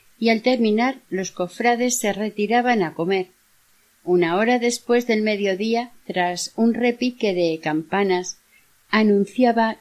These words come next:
que se retomaba la procesión de regreso.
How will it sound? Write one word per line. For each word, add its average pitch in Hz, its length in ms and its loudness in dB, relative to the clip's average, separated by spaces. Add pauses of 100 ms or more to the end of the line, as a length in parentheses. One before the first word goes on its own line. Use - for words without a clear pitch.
(200)
que 220 220 0
se 208 440 0
retomaba 214 840 0 (220)
la 190 180 -2
procesión 180 720 -4
de 170 120 -2
regreso. 156 640 -8